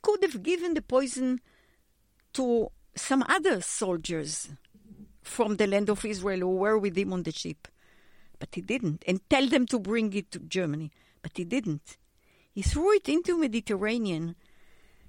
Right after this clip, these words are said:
I think because he, when coming back after a few months here, he was imbued with this spirit of doing, of going forward. When Ben Gurion met,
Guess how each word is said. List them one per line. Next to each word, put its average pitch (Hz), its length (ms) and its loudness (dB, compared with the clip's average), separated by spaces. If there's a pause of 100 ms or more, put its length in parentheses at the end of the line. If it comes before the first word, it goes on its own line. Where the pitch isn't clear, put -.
(460)
I 202 140 0
think 370 340 0
because 247 400 -2
he, 202 460 -2 (880)
when 202 260 0
coming 370 400 2
back 262 320 2
after 269 320 -2
a 220 80 0
few 262 340 -6
months 247 460 0
here, 226 460 0 (600)
he 247 140 0
was 233 300 4
imbued 269 760 4
with 208 200 0
this 269 160 0
spirit 247 720 -4 (400)
of - 240 -8
doing, 185 560 0
of - 220 -10
going 202 320 -4
forward. 175 760 0 (840)
When 269 380 0
Ben 330 220 4
Gurion 247 540 2
met, 233 520 -2